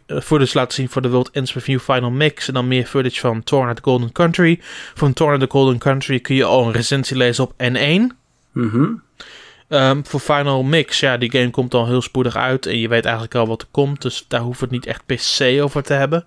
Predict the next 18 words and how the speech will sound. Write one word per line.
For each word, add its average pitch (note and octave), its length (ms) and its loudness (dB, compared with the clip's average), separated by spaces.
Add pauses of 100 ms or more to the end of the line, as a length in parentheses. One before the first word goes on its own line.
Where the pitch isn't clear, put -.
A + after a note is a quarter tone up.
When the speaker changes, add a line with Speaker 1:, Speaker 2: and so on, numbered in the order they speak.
Speaker 2:
Nee. G#2+ 680 0 (140)
Speaker 1:
Ehm, C3 400 2 (880)
meer G3 340 4
dat F3+ 140 2
naar D#3 120 2
Switch E3 240 2
komt C3 360 0
is C3 480 0
Warframe, C#3+ 920 2 (100)
Just D3+ 240 0
Dance C#3 200 0
tweeduizend C3+ 280 2
negentien, B2+ 440 -2
fifa E3+ 240 0
negentien, A#2 720 -2 (440)
Team B3+ 280 4
Sonic F3 300 2
Racing, C3 560 2